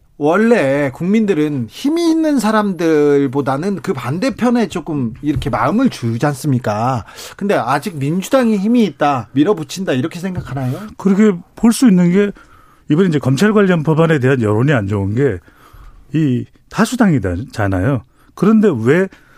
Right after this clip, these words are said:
Speaker 2: 선거 끝난 이후에 이렇게 서두를까? 정권 재창출을 못했기 때문에.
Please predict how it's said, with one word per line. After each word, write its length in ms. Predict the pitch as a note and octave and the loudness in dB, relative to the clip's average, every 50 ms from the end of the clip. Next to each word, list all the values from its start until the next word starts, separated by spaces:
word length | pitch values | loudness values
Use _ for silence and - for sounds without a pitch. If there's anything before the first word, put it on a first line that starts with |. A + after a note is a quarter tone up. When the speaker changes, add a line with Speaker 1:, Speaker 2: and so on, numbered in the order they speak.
| _ _ _ _ | _ _ _ _
Speaker 2:
선거 300 | - - - D#3+ F3 G3 | -8 -4 0 0 0 0
끝난 420 | - - B3 A#3 A#3 B3 B3+ A3+ F3+ | 0 2 4 4 6 6 6 4 4
이후에 260 | C3+ A#2+ C3+ D3+ F#3 F3+ | 2 2 4 4 2 2
이렇게 180 | D#3+ - D3+ | 0 -2 -4
서두를까? 680 | - - E3+ D#3 F#3 D3+ B2+ G#2+ G2 - F#2+ E2 - - _ _ | -2 -2 -2 0 0 0 0 -2 -2 -6 -10 -10 -12 -16 _ _
정권 460 | - - E3 D3+ F3+ G3+ G3 F3+ E3+ - _ _ _ _ | -4 -2 0 2 2 2 2 2 0 -4 _ _ _ _
재창출을 480 | - - - - C#3+ D#3 - F3 D#3+ | -10 -8 -4 -4 -2 -2 0 0 0
못했기 340 | C3 G2+ G2 - C#3 B2 C3+ | 0 -2 -2 -2 -2 -4 -4
때문에. 340 | - - F#2+ F2 F2 E2 | -4 -4 -4 -4 -4 -6